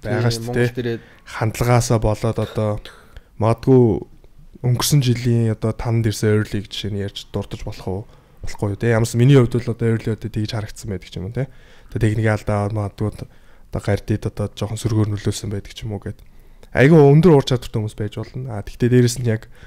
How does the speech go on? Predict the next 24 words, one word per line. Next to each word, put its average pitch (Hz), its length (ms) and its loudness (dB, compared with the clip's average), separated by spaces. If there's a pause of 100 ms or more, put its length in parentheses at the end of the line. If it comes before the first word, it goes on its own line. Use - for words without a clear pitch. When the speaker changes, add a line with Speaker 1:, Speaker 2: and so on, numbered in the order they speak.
(260)
Speaker 1:
ирээд 147 400 8
энд 135 160 2
байгаа 117 320 2
хүмүүстэй 113 400 0
бас 107 160 -6
хамтарч - 480 -6
хэрхэн 107 240 -2
ажиллаж - 160 -8
чадах - 320 -12
вэ? 110 320 -2 (320)
Хэрхэн - 240 -4
ямар 117 320 4
хандлагаар 113 480 -4
яах 107 240 -6
вэ? 110 240 -4 (400)
За 107 160 -2
тэгээд 113 400 -2
ийм 110 160 -2
бас - 240 -8 (400)
одоо 113 160 -6
тэмцэх 139 400 2
нөгөө 104 160 -2
чадвар 104 320 -10
те. 113 160 -4